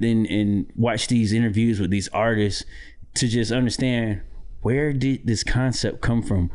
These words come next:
What made you write this, or what was you thinking in that moment?" Because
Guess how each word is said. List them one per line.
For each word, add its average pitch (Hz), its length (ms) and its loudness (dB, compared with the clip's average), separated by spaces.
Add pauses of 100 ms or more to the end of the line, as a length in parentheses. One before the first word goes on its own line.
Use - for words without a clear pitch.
(220)
What 127 260 2
made 135 560 6
you 117 400 6
write 98 520 2
this, 107 300 6
or 95 300 2 (280)
what - 200 4
was 135 240 2
you 123 120 4
thinking 131 400 2
in 113 120 4
that 95 180 4
moment?" 107 600 2
Because 101 720 0